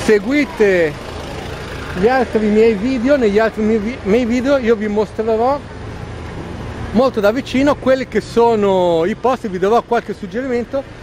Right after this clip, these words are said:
su dove andare a mangiare a Kuala Lumpur e evitare lo schifo, cercare proprio di evitare i posti con, eh, con i, con i topi morti che vengono su da sotto il tavolo, ecco.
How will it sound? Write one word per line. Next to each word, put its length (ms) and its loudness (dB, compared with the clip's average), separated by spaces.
su 140 -4
dove 240 2
andare 380 -2
a 20 -2
mangiare 720 -2
a 160 -2
Kuala 240 4
Lumpur 720 2
e 320 2
evitare 1080 2
lo 120 2
schifo, 560 -2
cercare 480 0
proprio 280 -4
di 140 -2
evitare 1160 2
i 180 -4
posti 480 -2
con, 300 -2
eh, 540 -2
con 140 4
i, 300 2
con 160 2
i 100 0
topi 220 -2
morti 400 0
che 100 0
vengono 280 2
su 400 2
da 100 2
sotto 280 -4
il 100 -2
tavolo, 280 0
ecco. 220 -8